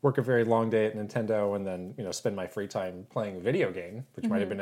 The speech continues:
Speaker 1: been a <laughs> Nintendo game, maybe, maybe one that I worked on, but
Speaker 2: Yeah.
Speaker 1: it's like, "Wow, this is probably what I would be doing with my free time anyway." So
Speaker 2: Yeah.
Speaker 1: I didn't feel like it was,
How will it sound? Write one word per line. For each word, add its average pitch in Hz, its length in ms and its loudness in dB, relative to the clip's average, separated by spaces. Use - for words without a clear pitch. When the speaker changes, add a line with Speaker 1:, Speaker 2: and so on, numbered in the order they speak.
Speaker 1:
been - 20 0
a 113 40 2
<laughs> 120 40 2
Nintendo 160 320 8
game, 135 320 6
maybe, 113 300 0
maybe 120 220 4
one 127 160 6
that 120 120 6
I 107 80 4
worked 127 300 6
on, 95 280 2
but 101 360 0
Speaker 2:
Yeah. 202 240 -4
Speaker 1:
it's - 140 -6
like, 208 140 0
"Wow, 143 160 6
this 170 120 2
is 190 160 -2
probably 160 260 4
what 135 140 6
I 135 40 8
would 135 140 6
be 131 80 2
doing 135 240 2
with 147 120 -2
my 113 120 0
free 135 200 2
time 135 440 0
anyway." 220 480 4
So 120 640 8
Speaker 2:
Yeah. 117 60 -2
Speaker 1:
I - 20 0
didn't 113 320 -4
feel 101 640 0
like 110 180 -2
it 101 140 -4
was, 92 400 -8